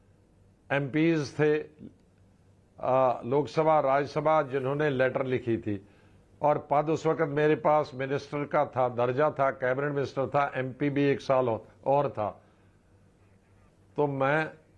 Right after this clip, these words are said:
उसी दिन तैयार था कि कल मुझे leader of opposition से हटाएंगे।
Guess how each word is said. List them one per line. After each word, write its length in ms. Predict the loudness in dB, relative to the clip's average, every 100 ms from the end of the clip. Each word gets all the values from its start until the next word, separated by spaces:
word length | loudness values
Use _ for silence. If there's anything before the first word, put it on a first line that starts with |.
| _ _ _ _
उसी 360 | -6 0 2 2
दिन 360 | 2 0 0 -2
तैयार 440 | 0 4 4 4
था 520 | 0 2 2 0 -10 _ _ _ _ _ _ _ _ _ _
कि 120 | -4 -2
कल 440 | -4 0 2 2
मुझे 440 | 2 0 2 2
leader 340 | 2 2 4 4
of 80 | 2
opposition 280 | 0 -2
से 140 | 0 0
हटाएंगे। 540 | 2 2 2 0 -6